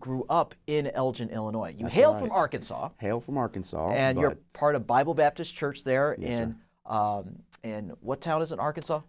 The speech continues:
Speaker 2: Jacksonville,
Speaker 1: Jacksonville.
Speaker 2: Arkansas.
Speaker 1: Brother Mike Files
Speaker 2: That's
Speaker 1: is your
Speaker 2: right.
Speaker 1: pastor. Yes,
Speaker 2: That's
Speaker 1: sir.
Speaker 2: right.
Speaker 1: And so, but you grew up in Elgin was the funny thing.
Speaker 2: Yeah, northern kid, uh, you know, uh, nineteen seventy-four, born in Sherman Hospital in Elgin, Illinois.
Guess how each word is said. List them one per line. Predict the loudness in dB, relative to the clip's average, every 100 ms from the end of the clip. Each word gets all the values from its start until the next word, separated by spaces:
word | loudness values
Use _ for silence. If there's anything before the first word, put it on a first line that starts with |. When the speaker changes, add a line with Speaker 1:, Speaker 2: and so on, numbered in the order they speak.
| -2
Speaker 2:
Jacksonville, | -2 -2 -4 -4 -2 0
Speaker 1:
Jacksonville. | 0 0 -2 -4
Speaker 2:
Arkansas. | -4
Speaker 1:
Brother | -4
Mike | -2 -2 -2
Files | 0 2 0 -4
Speaker 2:
That's | -8
Speaker 1:
is | -4
your | -2
Speaker 2:
right. | -4
Speaker 1:
pastor. | -6
Yes, | -4
Speaker 2:
That's | -4
Speaker 1:
sir. | -4
Speaker 2:
right. | -6 -8 _ -20 -10 0
Speaker 1:
And | 2 2 0
so, | 2 4 6 4 0 -6 _ -4
but | 0 2
you | 0
grew | 2 4
up | 4 4
in | 4
Elgin | 6 6 2 -2
was | 0
the | 2 0 -2
funny | 0 2 0
thing. | 0 0 0 -4 -10 _ _ _ -6
Speaker 2:
Yeah, | -2 0
northern | 2 4 4 2
kid, | 4 4 4 4
uh, | 4 4 2 -4
you | -6
know, | -4 -4 -6 -8
uh, | -4 -4
nineteen | -2 -4 -4
seventy-four, | 0 0 2 0 2 2
born | 2 2 2
in | 0 -4
Sherman | -4 -2 0 -2
Hospital | -2 -4 -4 -4 -2 -4
in | -4
Elgin, | -6 -6
Illinois. | -6 -4 -4 -6